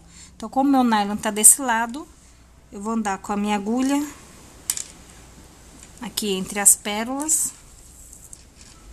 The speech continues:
pra vir nessa segunda pérola aqui, ó.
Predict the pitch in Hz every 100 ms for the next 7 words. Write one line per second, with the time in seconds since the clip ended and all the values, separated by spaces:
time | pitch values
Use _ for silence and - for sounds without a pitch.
0 | - - - - - - - 196 190 208
1 | 214 208 208 214 254 254 247 262 285 -
2 | 269 277 294 339 - 185 160